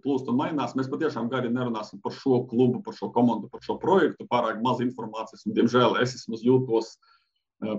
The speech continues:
pievilts šajā, šīs ko-, kluba sakarā un šīs komandas sakarā. Vienīgais, ko gribatos drusku pieskarties, ka tomēr arī šai komandai pievienojās arī vairāki Latvijas futbola zināmi spēlētāji, Latvijas izlases bijušie spēlētāji. Un par to ir žēl. Tajā brīdī, kad mēs ierakstām šo sarunu, šo podcastu, mēs īsti nezinām, kāds būs šo spēlētāju liktenis.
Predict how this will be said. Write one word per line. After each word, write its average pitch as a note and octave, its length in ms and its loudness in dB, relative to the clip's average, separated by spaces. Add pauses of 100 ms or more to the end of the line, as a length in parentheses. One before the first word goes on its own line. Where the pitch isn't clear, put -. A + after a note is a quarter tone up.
pievilts D#3+ 560 8 (160)
šajā, B2 400 2
šīs C3 220 0
ko-, B2 160 -2
kluba B2 240 0
sakarā B2 420 -2
un A#2 60 -8
šīs - 180 -10
komandas A#2+ 460 2
sakarā. A#2+ 340 0
Vienīgais, A#2+ 400 0
ko A#2+ 120 -6
gribatos A#2 380 -4
drusku C3 300 -6
pieskarties, C3 520 -4
ka - 100 -12
tomēr A#2 320 2
arī A2+ 160 2
šai A2+ 260 0
komandai A#2 540 2
pievienojās A2+ 500 -2
arī A#2 140 2
vairāki A#2+ 420 0
Latvijas A#2 380 -2
futbola A2 400 -2
zināmi B2+ 340 4
spēlētāji, A2+ 640 -4
Latvijas A2+ 380 -2
izlases C3 340 0
bijušie B2+ 400 -2
spēlētāji. A2+ 580 -4 (300)
Un G#2+ 120 0
par B2+ 140 2
to B2+ 200 6
ir G#2+ 60 2
žēl. C3 440 2 (400)
Tajā A2+ 160 4
brīdī, A2+ 320 4
kad G#2+ 100 -4
mēs G#2+ 200 -8
ierakstām A2 420 -2
šo A2+ 240 -2
sarunu, A#2+ 460 -2
šo - 180 -12
podcastu, A#2+ 460 -2
mēs A2 160 -6
īsti A#2 180 0
nezinām, A2 400 -2
kāds A2 220 -2
būs A2 180 -6
šo G#2 80 -6
spēlētāju A2+ 480 2
liktenis. C3 460 2